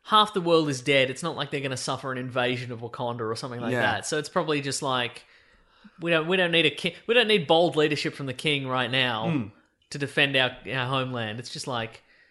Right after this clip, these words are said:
Speaker 1: just, just try and figure this out.
Speaker 2: Just all band together and
Speaker 1: Is
Speaker 2: figure
Speaker 1: Shuri
Speaker 2: it out.
Speaker 1: still alive, right?
Speaker 2: Yes.
Speaker 1: Yeah, okay,
Speaker 2: Oh,
Speaker 1: cool.
Speaker 2: we didn't see her turn to ash, so I think they've said that she is.
Speaker 1: Yeah, the Russo
Speaker 2: But, uh,
Speaker 1: brothers, I think, went out and said, "Okay, here's the people who are dead,
Speaker 2: Yeah.
Speaker 1: and here's the people who are alive." So,
Speaker 2: Yeah.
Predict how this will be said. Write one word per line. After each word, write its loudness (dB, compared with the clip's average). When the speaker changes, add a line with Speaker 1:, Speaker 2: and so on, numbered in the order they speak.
Speaker 1:
just, -10
just -16
try -6
and -6
figure -2
this -2
out. 4
Speaker 2:
Just 0
all 4
band 4
together -2
and -4
Speaker 1:
Is -2
Speaker 2:
figure 2
Speaker 1:
Shuri 6
Speaker 2:
it 8
out. 8
Speaker 1:
still 6
alive, 4
right? 0
Speaker 2:
Yes. -2
Speaker 1:
Yeah, 0
okay, -4
Speaker 2:
Oh, 10
Speaker 1:
cool. 4
Speaker 2:
we 4
didn't 2
see 2
her 4
turn -2
to -10
ash, -6
so -4
I -2
think 0
they've 6
said 2
that -6
she -6
is. -4
Speaker 1:
Yeah, 6
the 0
Russo 4
Speaker 2:
But, 6
uh, 6
Speaker 1:
brothers, 0
I 2
think, -4
went 4
out 4
and -6
said, 0
"Okay, 0
here's 0
the -4
people 0
who -2
are -4
dead, 2
Speaker 2:
Yeah. 4
Speaker 1:
and 2
here's -4
the -10
people -4
who -2
are 0
alive." -4
So, -6
Speaker 2:
Yeah. -2